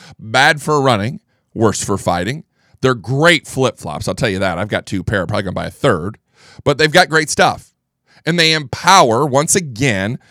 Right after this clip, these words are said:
a little bit of the money, a little percentage of what you spend on that, uh, merchandise goes to help educate Afghanistan, Af-, women in Afghanistan, because the guys over at Combat Flip Flops believe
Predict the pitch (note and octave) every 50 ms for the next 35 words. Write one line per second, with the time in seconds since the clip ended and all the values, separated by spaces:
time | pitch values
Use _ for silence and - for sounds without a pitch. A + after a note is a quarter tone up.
0 | _ - - - B2+ C3+ D#3+ F3+ F3+ F#3 F3+ G3 G3 G3+ E3 A2 G2+ A2+ - -
1 | _ _ _ C3 A#2+ A2+ - C#3 C3 - - C3 C3 C#3+ C#3 C3+ A#2 A#2 - -
2 | - C#3+ D3 D3+ C#3+ - - _ _ - - - C3 B2 C3 C#3+ C#3 B2 B2 B2+
3 | C3+ C3 - - - B2+ B2+ B2+ C3 C3 - _ _ - - C#3+ C#3 - G#2 F#2
4 | F2+ F2 C#3+ - - - _ _ _ _ _ _ _ _ - A#2+ D3 D#3+ - D#3+
5 | C#3+ D3+ D3+ - - C#3+ C#3+ C3+ C#3 B2+ - C#3+ C3 C3 - - _ _ _ _
6 | _ _ _ - B2 - - B2 B2 A#2+ B2 A2+ - - D#3 D3 A#2+ A2+ A2 -
7 | _ - B2+ C3 - - - B2 C#3+ D#3 D3+ C#3 C3+ C3 C3+ B2+ - - E3+ F3+
8 | D#3+ C3 - G2 D#2+ - _ _ _ _ _ _ _ - _ A#2+ A#2+ - - C3
9 | B2 A#2+ A2+ G#2 F#2+ - - - _ _ _ _ _ _ A#2 G#2+ B2 B2 B2+ B2+
10 | A2 C3 A#2+ A#2+ - - A#2+ B2+ B2+ C3 B2 - - D#3 D#3 - _ - F#2+ F2+
11 | F#2 - - - F#2+ F2 F2 E2+ F2 F2 F2+ F#2+